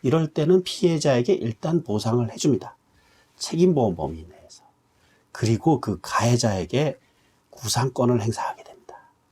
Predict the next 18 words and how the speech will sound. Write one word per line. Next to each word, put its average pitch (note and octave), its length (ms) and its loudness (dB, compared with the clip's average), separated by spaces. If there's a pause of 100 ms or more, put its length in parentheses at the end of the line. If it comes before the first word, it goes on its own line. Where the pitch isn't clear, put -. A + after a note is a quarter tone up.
(520)
예, B2+ 60 4
이번 A#2+ 360 2
시간에는 C3+ 560 2
보험의 A#2 400 2
가장 E3 540 -2
기초가 A#2+ 340 -2
되는 A2+ 220 -2
불법행위, F#2 600 -4 (480)
민법 A#2+ 420 0
칠백오십 E3 760 -2
조에 B2+ 180 0
대해서 A2+ 280 0
알아보는 G2+ 380 0
시간을 G#2 340 -4
가졌습니다. - 460 -14 (1700)
손해사정사, C#3+ 840 0 (180)
이재형 C#3 460 0
손해사정티비. G2+ 840 -4